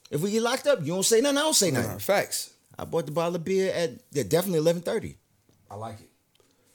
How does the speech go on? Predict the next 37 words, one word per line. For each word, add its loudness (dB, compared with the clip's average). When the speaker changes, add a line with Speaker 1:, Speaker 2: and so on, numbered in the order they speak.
Speaker 2:
I -10
like -6
it. -18
So, 4
yeah, 4
man, 2
uh, 4
we 2
want 2
y'all 4
to 0
really -4
be -4
excited -2
about 0
what's -2
coming -6
about -4
that. -4
Speaker 1:
Yeah, -8
Speaker 2:
What 4
Speaker 1:
that's -4
Speaker 2:
if 4
Speaker 1:
dope. -2
Speaker 2:
it's 0
going 0
to -2
be -4
one -4
of -4
our, -2
like, -8
we're 2
gonna 4
make 2
some -2
real, 2